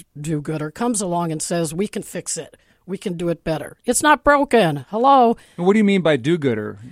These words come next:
Speaker 2: You, are
Speaker 1: Well
Speaker 2: you assuming that, you know, there, there's a lot of suspicion here because
Speaker 1: Well,
Speaker 2: we
Speaker 1: kids, money,
Speaker 2: Yeah.
Speaker 1: playground. I
Speaker 2: Free
Speaker 1: sort of
Speaker 2: playground. They're
Speaker 1: Yeah,
Speaker 2: paying for it.
Speaker 1: I sort of got to th-,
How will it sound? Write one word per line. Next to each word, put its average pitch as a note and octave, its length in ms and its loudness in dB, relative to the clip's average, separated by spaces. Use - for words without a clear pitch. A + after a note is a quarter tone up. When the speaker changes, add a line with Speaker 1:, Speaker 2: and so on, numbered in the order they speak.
Speaker 2:
You, D#3 160 2
are E3+ 60 4
Speaker 1:
Well F3 120 6
Speaker 2:
you F#3+ 120 8
assuming F3+ 520 0
that, D3 280 -2
you D3+ 260 -6
know, D3+ 160 -10
there, E3+ 180 2
there's F#3 200 2
a G3+ 40 2
lot F#3 200 4
of D#3 100 -2
suspicion E3+ 640 -4
here A#2+ 260 -6
because C4 420 -4
Speaker 1:
Well, C4+ 260 0
Speaker 2:
we - 120 -14
Speaker 1:
kids, A#3 800 0
money, G3+ 720 -4
Speaker 2:
Yeah. C3+ 240 -8
Speaker 1:
playground. G3 840 -6
I F#3+ 60 -10
Speaker 2:
Free G#3 180 2
Speaker 1:
sort G3 80 -2
of E3 40 -8
Speaker 2:
playground. B2 580 0
They're C#3 160 2
Speaker 1:
Yeah, C4 120 2
Speaker 2:
paying D#3 220 2
for F2 240 -8
it. - 40 -4
Speaker 1:
I A#3 60 0
sort A3+ 220 -2
of F#3 80 -6
got F#3+ 240 -2
to F#3+ 120 -12
th-, D3+ 100 -14